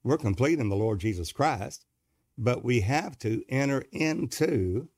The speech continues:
and finally unto perfection, to the measure of the stature of the fullness of Jesus Christ, unto a perfect man, into the likeness of the Son of God. That's what we're called for.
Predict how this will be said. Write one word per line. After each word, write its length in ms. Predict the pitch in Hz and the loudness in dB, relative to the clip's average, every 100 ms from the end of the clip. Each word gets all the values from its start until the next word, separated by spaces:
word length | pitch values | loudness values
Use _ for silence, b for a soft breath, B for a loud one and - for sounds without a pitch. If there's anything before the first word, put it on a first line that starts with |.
| _ _ _ _ _ _ _ _ _ _ | _ _ _ _ _ _ _ _ _ _
and 240 | 120 117 - | 0 0 0
finally 400 | 139 151 135 - | 0 2 0 0
unto 300 | 135 139 165 | -2 -2 -2
perfection, 540 | 147 143 165 170 170 | -2 0 0 0 -2
to 100 | 127 | 0
the 80 | 127 | 2
measure 240 | 123 127 127 | 2 2 0
of 40 | |
the 60 | 127 | -2
stature 360 | 131 120 170 | 0 0 0
of 60 | 185 | -4
the 100 | 127 | -4
fullness 500 | - 151 139 139 - | 0 0 0 -4 -2
of 460 | 147 147 127 160 139 _ _ _ _ | 0 0 0 -4 -12 _ _ _ _
Jesus 360 | 101 117 120 131 | 0 2 2 -2
Christ, 640 | - - - - - - - _ _ _ | 0 0 0 -6 -16 -20 -20 _ _ _
unto 240 | 139 143 127 | -2 2 2
a 80 | |
perfect 320 | 117 139 135 - | 2 -2 -2 -4
man, 360 | 143 285 - - _ _ _ _ _ _ _ _ _ | -4 -6 -10 -16 _ _ _ _ _ _ _ _ _
into 880 | 127 147 135 - 131 131 151 175 208 _ _ _ _ _ _ - | 2 2 0 4 6 6 2 -2 -6 _ _ _ _ _ _ -2
the 140 | 110 | 2
likeness 680 | 117 120 143 - 131 139 - - | 4 4 2 -2 -6 -6 -6 -4
of 320 | 165 131 117 | 0 0 -2
the 100 | 131 | -6
Son 240 | - 127 | -4 -2
of 140 | 139 127 | -2 -4
God. 360 | 147 - - _ _ _ _ _ _ - | -8 -8 -16 _ _ _ _ _ _ -2
That's 160 | 143 - | -2 2
what 140 | 160 | 0
we're 100 | 156 | 0
called 320 | - 143 165 | 0 -2 -4
for. 240 | - - | -8 -16